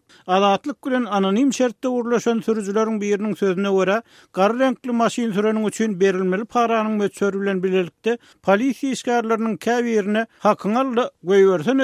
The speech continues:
diýip ýalbarmak hem barha köp wagt alýar. Sebäbi olar para bermäge kandidat köp bolan soň para almagy kyn gören bolup näde diýerler. Onsoň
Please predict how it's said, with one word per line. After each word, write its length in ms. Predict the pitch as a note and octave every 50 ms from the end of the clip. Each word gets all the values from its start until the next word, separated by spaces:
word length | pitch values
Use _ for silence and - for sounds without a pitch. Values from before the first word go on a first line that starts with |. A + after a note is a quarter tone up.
| A#3+ G#3
diýip 180 | A#3+ A#3 - -
ýalbarmak 640 | F3 F#3 F#3+ G3 F#3+ F#3 F#3 F3 G3+ C4 C4+ - -
hem 180 | A#3 A#3 A3 F#3+
barha 300 | C4 C#4 A3 - A#3 A3+ -
köp 240 | - - G#3+ G#3 - -
wagt 260 | F#3+ G3 F#3+ F#3 -
alýar. 320 | G3+ G3 E3 D#3+ B2+ F2 - _ _ _ _ _ -
Sebäbi 320 | G3 G3 F#3+ F#3+ F3+ F#3+ A#3
olar 360 | E3 - B3+ A#3+ A#3+ B3+ A#3 - _ _
para 320 | - F#3+ F#3+ F#3 G3 A3+ B3+
bermäge 420 | C4+ C4 B3 B3 A#3 A#3 A#3 A3 -
kandidat 520 | - - G3 F#3+ E3 E3+ E3 G#3+ A#3 A#3+ - -
köp 180 | - B3+ G#3 - -
bolan 260 | A#3+ A3+ A3+ G#3+ G#3 D#3+
soň 220 | F3 G3 G#3+ A3 - _ _ _ _ _ _
para 320 | - G3+ G3+ G3 G#3+ B3
almagy 420 | C4 B3+ A#3+ A#3 A3+ A#3 G#3+ - - _ -
kyn 240 | A#3 C#4 C#4+ C#4 C4+
gören 260 | B3+ A#3+ B3 B3 A#3+
bolup 240 | A3+ A3 A3+ A3 G3+ _ _
näde 340 | F#3+ G3 G#3 A3 G#3+ G#3 G#3 G3 F3
diýerler. 420 | G3 F#3 F3 E3 D#3+ D#3+ C3+ G2+ - _ _ _ _ _ _
Onsoň 400 | - G3+ G#3 G3 D3+ G3+ B3 C4+